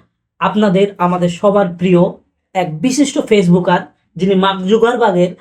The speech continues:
পয়সা সম্পত্তির মধ্যে ভাগ বসিয়ে প্রচুর কোটি কোটি টাকা ইনকাম করছেন। তিনি আর কেউ নয়, তিনি আমাদের মধ্যে উপস্থিত আছেন জনাব আব্দুল মাহমুদ ভাই। আসসালামু আলাইকুম।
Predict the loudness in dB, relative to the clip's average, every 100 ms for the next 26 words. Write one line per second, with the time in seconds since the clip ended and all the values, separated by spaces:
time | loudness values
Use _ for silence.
0 | _ _ -2 -2 -2 -4 -4 -4 -4 -4
1 | -2 -2 0 -2 0 -2 0 0 -2 -6
2 | _ _ -4 -2 0 0 0 0 0 0
3 | 0 -2 -2 -2 -2 -4 -6 -10 -10 -10
4 | -14 _ -4 -2 0 0 0 0 0 -2
5 | -4 -12 _ -4 0 0 0 -2 0 0
6 | 0 0 -6 -2 0 0 -4 -6 _ _
7 | -2 0 -2 -2 -2 2 0 0 -2 0
8 | -2 -4 -12 _ _ _ _ -2 2 2
9 | 2 -2